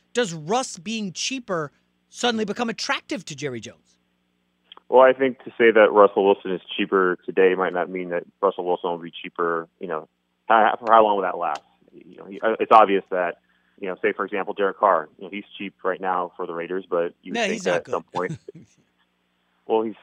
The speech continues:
Speaker 2: he's a solid, very solid quarterback, but e-, anyway, he's, he's someone who, um, you know, very well could have a contract negotiation that would propel him to be at a higher value. So, uh, my point is with Russell Wilson is he might be cheap today, but, you know, I, I don't know the agent's thinking upon a, a, a,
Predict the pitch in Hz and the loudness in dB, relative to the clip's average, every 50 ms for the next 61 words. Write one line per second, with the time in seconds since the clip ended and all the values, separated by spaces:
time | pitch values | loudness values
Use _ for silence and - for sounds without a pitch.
0 | _ - 135 117 110 - - 95 90 87 101 98 95 85 - 92 85 80 - - | _ -10 -10 -8 -2 2 4 4 4 4 2 0 0 2 2 2 2 2 2 0
1 | 87 80 76 80 80 80 - 101 92 - - 123 123 - 117 95 85 73 - _ | 0 0 0 0 -2 -2 -2 -4 -4 -4 -4 -6 -6 -4 -4 -4 -6 -6 -8 _
2 | _ _ _ - 123 127 123 113 - _ _ _ _ _ _ _ _ _ _ _ | _ _ _ -6 -4 -2 -2 -4 -6 _ _ _ _ _ _ _ _ _ _ _
3 | _ - 123 110 107 _ _ _ - 117 117 113 107 104 98 107 104 98 95 92 | _ -14 -12 -12 -12 _ _ _ 0 2 2 2 0 0 -2 -2 -4 -2 -4 -4
4 | 90 - _ _ _ _ _ _ _ _ 98 92 90 87 87 85 87 87 98 101 | -6 -8 _ _ _ _ _ _ _ _ -2 0 0 0 0 -2 -6 -8 -6 -4
5 | 95 92 - 101 98 98 98 98 95 - 101 92 90 90 - - 101 92 - 92 | -4 -2 2 2 2 2 2 0 0 -2 -4 -4 -4 -2 -2 0 0 0 -2 -6
6 | - 87 85 98 92 - - 104 98 98 - 98 90 85 87 85 - 92 92 90 | -10 -8 -8 -8 -8 -8 -8 -6 -6 -6 -6 -8 -8 -6 -6 -6 -6 -6 -8 -10
7 | _ _ 101 - - 98 95 92 98 92 92 92 _ _ - 92 92 90 87 85 | _ _ -12 -4 -2 0 0 0 -2 -6 -8 -10 _ _ -8 -6 -4 -4 -2 0
8 | 90 90 90 87 85 85 90 - _ _ - 95 92 90 85 80 78 73 76 - | 0 0 0 0 -2 -4 -6 -8 _ _ 0 2 2 2 2 0 -4 -14 -14 -8
9 | - 98 87 85 80 85 90 - 98 92 - _ 104 101 92 90 87 - 90 87 | -6 -4 -4 -4 -4 -8 -10 -10 -12 -12 -10 _ -6 -6 -6 -6 -8 -10 -14 -10
10 | 90 95 92 - - 90 92 104 101 92 - - 85 85 82 - 98 95 90 - | -6 -6 -4 -4 -4 -2 0 0 0 0 -4 -10 -16 -14 -14 -10 -8 -8 -8 -8
11 | 92 - - 95 - - 87 92 95 92 85 - 82 80 - _ _ _ _ _ | -8 -10 -12 -12 -10 -4 0 2 2 2 2 2 -2 -4 -4 _ _ _ _ _
12 | _ _ _ - - - 92 80 - - - - - - - - - - 92 95 | _ _ _ -18 -14 -12 -12 -12 -12 -14 -14 -10 -6 -2 2 4 6 8 8 8
13 | 92 92 92 92 92 90 90 90 90 85 87 85 - - 98 92 - 85 82 76 | 8 6 6 4 4 4 4 2 0 -2 -4 -6 -4 -4 -4 -4 -4 -8 -10 -10
14 | 73 - 82 - 101 92 90 87 87 87 - - - 87 92 - - - 95 95 | -10 -10 -4 0 4 4 4 4 2 -2 -4 -8 -6 -8 -6 -6 -6 -6 -6 -6